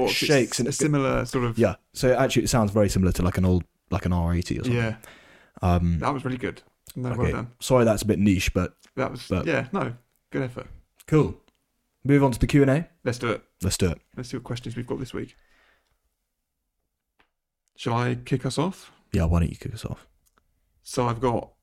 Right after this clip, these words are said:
Speaker 1: what's the longest trip you've taken on your motorcycle? This would be quite a good one for you, I think.
Speaker 2: Longest trip I've taken on my motorcycle.
Speaker 1: 'Cause you've, you've been, been around a bit.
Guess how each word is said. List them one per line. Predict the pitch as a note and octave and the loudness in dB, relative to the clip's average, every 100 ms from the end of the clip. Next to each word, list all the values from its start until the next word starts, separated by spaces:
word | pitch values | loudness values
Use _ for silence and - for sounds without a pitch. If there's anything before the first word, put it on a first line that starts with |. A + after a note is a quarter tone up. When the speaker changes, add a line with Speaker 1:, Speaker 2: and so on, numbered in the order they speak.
| _ _ _ _ _ | _ _ _ _ _
Speaker 1:
what's | C#3 D3 | -6 -2
the | D#3 | 0
longest | C3+ D#3 C#3 - | 2 2 0 0
trip | - - | -2 -2
you've | A#2 | -8
taken | - A#2+ A#2+ | -4 -4 -2
on | A#2+ | 0
your | |
motorcycle? | A#2 A#2 B2+ - - - - _ _ _ - | 0 0 -2 -8 -6 -10 -12 _ _ _ -6
This | C#3+ - | -4 -2
would | |
be | A3 | -4
quite | - | -4
a | - | -4
good | D3+ | -2
one | C3+ | -2
for | B2+ | -2
you, | B2+ | -4
I | |
think. | A2 - - _ - | -4 -10 -14 _ -4
Speaker 2:
Longest | G#2 C#3+ E3 - | 0 0 -4 -8
trip | - B2 | -8 -8
I've | - | -10
taken | - F2 - | -6 -6 -4
on | G#2 | -2
my | F2+ | 0
motorcycle. | E2+ E2 - - - - - - | 0 -2 -4 -10 -14 -14 -16 -12
Speaker 1:
'Cause | B2 | -8
you've, | C3 C#3 | -8 -8
you've | D3 D#3 - | -10 -12 -6
been, | D#3+ G#3 G#3 | 0 2 2
been | - G3+ | 0 0
around | F#3 G3+ F3+ | 2 2 0
a | |
bit. | - - | -2 -6